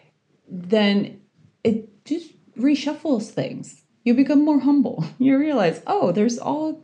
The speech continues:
other intelligent creatures out there that can actually create sufficient technology to tra-,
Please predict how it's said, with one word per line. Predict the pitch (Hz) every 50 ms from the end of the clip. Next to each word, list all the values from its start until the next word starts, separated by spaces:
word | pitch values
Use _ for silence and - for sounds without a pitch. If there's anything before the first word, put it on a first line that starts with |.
| -
other | - - 349 381 392 381
intelligent | 359 311 269 - 277 285 302 294 262 285 269 254 247 - - - -
creatures | - - 320 392 - - 359 302 220 170 165
out | 175 160 151 165 -
there | 147 147 151 156 160
that | 160 170 170
can | 165 190 180
actually | 185 190 202 202 - - 214 202 196 190 190 190 185 - - - - - _ _
create | - - 180 180 190 202 202 - - - -
sufficient | - - 202 202 254 254 247 226 233
technology | 190 185 196 208 233 240 220 202 180 170
to | - 170
tra-, | 156 - - 190 202 208 202 - -